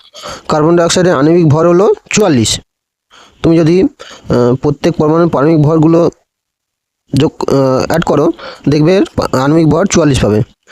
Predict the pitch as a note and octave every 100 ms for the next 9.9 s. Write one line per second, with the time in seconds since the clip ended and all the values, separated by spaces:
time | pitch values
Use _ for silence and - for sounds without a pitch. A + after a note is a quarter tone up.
0 | - - - D#3+ F3+ F#3+ G#3 F#3 D#3+ C#3+
1 | F#3 G#3 G3 G3+ F#3+ F#3+ D3+ F3 - _
2 | - - D#3+ F3 G3 G3+ F#3+ D3 D3+ F3
3 | F#3 G3 D3 E3 F#3 F#3+ F#3 F#3+ A3 -
4 | D3 E3 A3+ - _ B2 A#2 A#2+ - _
5 | _ _ - - - _ _ - D#3 E3+
6 | G3 G3 F#3 F#3+ E3 E3 F#3 F3+ F3+ F3+
7 | F3 F#3+ - - _ _ _ _ _ -
8 | C3 C3+ D3 F3 - C3+ D3+ F3 C#3+ F3
9 | F3 F3 E3+ - _ - C3+ D#3+ E3+